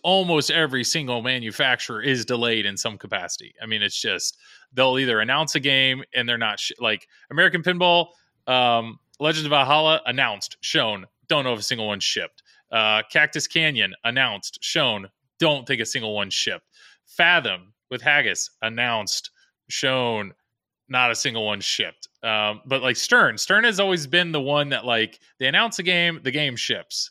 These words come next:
And now, the, to be honest, there's, it, there's runs of, you know, unless you're in that first run or second run, you may be made, waiting half a year or a full year to get your game. But here we are, Rush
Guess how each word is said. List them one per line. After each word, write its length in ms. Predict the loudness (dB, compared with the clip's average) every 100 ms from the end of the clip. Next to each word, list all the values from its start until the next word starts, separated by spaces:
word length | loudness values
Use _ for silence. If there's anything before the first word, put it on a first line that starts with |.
| -12 -4
And 500 | 0 0 0 -4 -10 -20 _ _
now, 440 | 0 2 2 -2 -4 -4
the, 280 | -4 -6 -14 -10
to 80 | -10
be 220 | -8 -8
honest, 260 | -4 -4 -2
there's, 240 | -4 -6
it, 160 | -8 -6
there's 240 | -4 -4 -4
runs 640 | -2 0 0 -2 -4 -4 -6 -18 -20 -16 -4
of, 300 | -2 -2 -6
you 140 | -6
know, 120 | -6 -6
unless 260 | -6 -4
you're 80 | -2
in 60 | -2
that 180 | -2 -4
first 320 | -8 -6 -4
run 160 | -2
or 80 | -2
second 240 | -2 -2 -2
run, 160 | -4
you 80 | -4
may 140 | -6
be 120 | -6 -4
made, 280 | -2 -2 -4
waiting 340 | -4 -2 0 -2
half 300 | -2 -4 -4
a 40 |
year 220 | -8 -6
or 160 | -4 -6
a 40 | -8
full 240 | -8 -6
year 160 | -6 -10
to 80 |
get 140 | -14 -14
your 100 | -12
game. 260 | -6 -6 -8 _ -20 -20 _ _ -2
But 120 | 2
here 160 | 4
we 100 | 4
are, 240 | 4 4 4
Rush 640 | 4 4 4 0 -4 -8